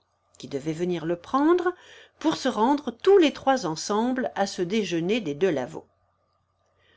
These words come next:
Le président avait beaucoup vieilli en quatre années, et il semblait devenu plus sévère et plus triste, maniaque du droit, passant des heures à motiver ses jugements avec une minutie croissante.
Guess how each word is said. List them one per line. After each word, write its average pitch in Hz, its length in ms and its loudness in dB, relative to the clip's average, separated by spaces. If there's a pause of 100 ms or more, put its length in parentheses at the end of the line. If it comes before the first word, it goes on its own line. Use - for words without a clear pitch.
(160)
Le 233 120 -8
président 262 520 0
avait 208 200 2
beaucoup 220 340 -2
vieilli 180 580 0
en 175 120 -2
quatre 151 320 -8
années, 160 340 -4 (540)
et 254 100 0
il 247 80 -2
semblait 311 400 4
devenu 254 380 2
plus 262 160 -6
sévère 196 580 0
et 185 60 -6
plus 220 220 -6
triste, 185 520 -4 (400)
maniaque 202 560 2
du 202 140 -4
droit, 165 500 0 (380)
passant 233 300 0
des 247 320 2
heures 277 260 2
à 269 60 2
motiver 226 460 0
ses 220 200 -2
jugements 196 720 -2
avec 185 360 -2
une 175 160 -2
minutie 175 540 -2
croissante. - 680 -8